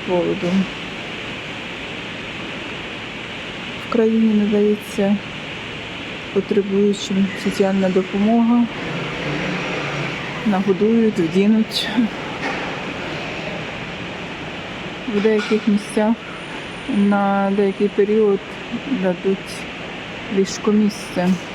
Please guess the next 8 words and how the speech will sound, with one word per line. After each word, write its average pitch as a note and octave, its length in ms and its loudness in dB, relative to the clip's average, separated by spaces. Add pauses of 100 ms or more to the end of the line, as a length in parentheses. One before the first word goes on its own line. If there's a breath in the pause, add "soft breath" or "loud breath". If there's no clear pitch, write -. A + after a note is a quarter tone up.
(280)
На G#3+ 140 2
якийсь G3+ 360 -2
період, E3+ 400 4
тиждень, F#3 580 0
два, F#3 180 0 (880)
можливо, F3+ 380 0 (140)
на F3 80 2
місяць. F3 600 0